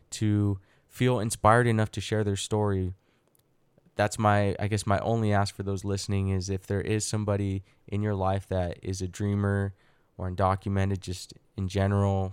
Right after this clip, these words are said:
or an immigrant, or has been affected by an immigrant story, please have them reach out to me. I would love to connect with them.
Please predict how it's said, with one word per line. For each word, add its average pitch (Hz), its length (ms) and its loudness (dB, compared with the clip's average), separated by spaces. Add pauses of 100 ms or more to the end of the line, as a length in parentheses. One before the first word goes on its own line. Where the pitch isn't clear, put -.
or - 140 -4
an 113 80 0
immigrant, 101 560 -2 (800)
or 95 100 2
has 98 240 0
been 101 240 -2 (100)
affected 98 540 -2
by 95 400 4
an 92 140 -6
immigrant 98 500 0
story, 95 460 0 (560)
please 135 400 0
have 104 220 -4
them 120 140 2
reach 120 180 0
out 120 180 2
to - 100 -8
me. 95 140 2
I 95 60 2
would 98 120 -2
love 107 280 0
to - 100 -14
connect 101 340 -4
with - 140 -12
them. 90 220 -2